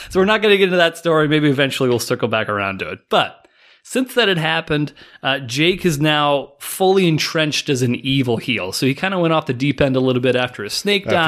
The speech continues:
Speaker 1: died.
Speaker 2: lost the snake.
Speaker 1: He lost the snake, and then he's kinda turning evil, which he always had. He sort of had, like, this evil sort of bent, but he was always kind of on the side of good.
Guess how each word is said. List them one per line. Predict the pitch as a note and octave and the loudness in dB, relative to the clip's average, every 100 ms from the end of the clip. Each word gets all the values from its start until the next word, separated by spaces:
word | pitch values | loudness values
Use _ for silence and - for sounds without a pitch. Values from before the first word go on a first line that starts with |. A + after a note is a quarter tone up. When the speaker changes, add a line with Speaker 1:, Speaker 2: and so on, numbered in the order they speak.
| D3 | 0
Speaker 1:
died. | |
Speaker 2:
lost | F#2+ E2+ - | -2 -4 -6
the | |
snake. | - F#2 E2+ F2 | -6 -6 -6 -4
Speaker 1:
He | E3 | 0
lost | F#3+ F3+ | 0 0
the | D#3+ | -4
snake, | - D#3 D3 D3 | -2 0 0 0
and | C#3+ | 0
then | D3 | 2
he's | D3 C#3+ | 0 0
kinda | - - C#3+ | -4 -4 -4
turning | C3 D3+ C3 | -2 -2 0
evil, | D#3 G3 G3+ | 0 2 2
which | A#3+ | 2
he | D#4+ | 2
always | D#4+ D4 B3+ | 4 2 0
had. | D4 G3 D#3+ | -2 -4 -4
He | - F#3 A3+ G3 | -8 -4 -2 -2
sort | - A#3+ | 0 0
of | F#3 | -2
had, | F3+ E3 | -4 -2
like, | D3+ | -2
this | D3+ - - | -2 -4 -4
evil | E3 D#3 D#3 | -2 0 0
sort | - C3+ | 0 0
of | A2+ G#2+ | 0 -2
bent, | B2+ D3 F3+ - | -2 -2 -4 -4
but | C3+ | -2
he | |
was | B2 B2 | 0 0
always | B2+ C3 B2+ | 0 0 -2
kind | B2 | -4
of | A#2 | -2
on | A2+ A#2+ | -2 -2
the | G#2+ | -2
side | - A#2 G#2 | -2 -4 -4
of | G2 | -4
good. | B2 C3+ C#3 | 0 0 0